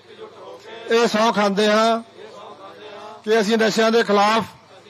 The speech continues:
ਆਪਣੇ ਪਿੰਡ ਦੇ ਪਹਿਰੇਦਾਰ ਬਣ ਕੇ ਕੰਮ ਕਰਾਂਗੇ।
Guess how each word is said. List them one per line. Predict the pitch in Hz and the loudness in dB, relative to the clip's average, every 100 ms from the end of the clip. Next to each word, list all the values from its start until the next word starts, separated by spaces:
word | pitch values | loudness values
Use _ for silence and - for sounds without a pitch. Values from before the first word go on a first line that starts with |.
| - - 220 214 214 - - - - - - | -20 -20 -20 -20 -20 -20 -18 -16 -16 -14 -2
ਆਪਣੇ | 196 190 233 233 | -2 0 2 0
ਪਿੰਡ | 208 214 208 | 2 0 2
ਦੇ | 202 233 233 233 - - - - - - - - - - - | 2 2 2 0 -8 -20 -20 -20 -20 -20 -20 -20 -20 -20 -8
ਪਹਿਰੇਦਾਰ | 214 220 240 240 226 | -2 2 4 4 2
ਬਣ | 214 202 | 0 0
ਕੇ | 202 214 | 0 0
ਕੰਮ | 208 208 | 0 0
ਕਰਾਂਗੇ। | 202 196 202 190 156 | 0 0 0 0 -4